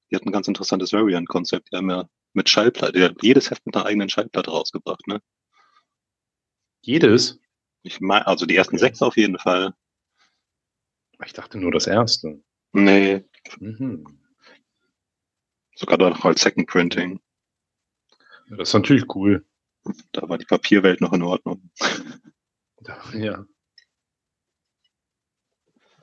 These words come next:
Speaker 2: Das ist übrigens auch so ein Ding, wo ich neulich drüber nachgedacht hab.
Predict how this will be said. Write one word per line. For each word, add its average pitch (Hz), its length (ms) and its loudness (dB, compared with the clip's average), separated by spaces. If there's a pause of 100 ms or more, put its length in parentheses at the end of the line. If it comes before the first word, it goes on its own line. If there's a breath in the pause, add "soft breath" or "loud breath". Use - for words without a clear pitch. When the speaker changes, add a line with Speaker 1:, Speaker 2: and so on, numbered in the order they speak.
(420)
Speaker 2:
Das - 160 -6
ist 120 80 6
übrigens 104 320 6
auch 104 160 8
so 127 100 4
ein 117 80 4
Ding, 110 180 4
wo 104 80 2
ich 92 80 -2
neulich 104 300 -8
drüber 90 220 -12
nachgedacht 92 520 -10
hab. 120 180 -6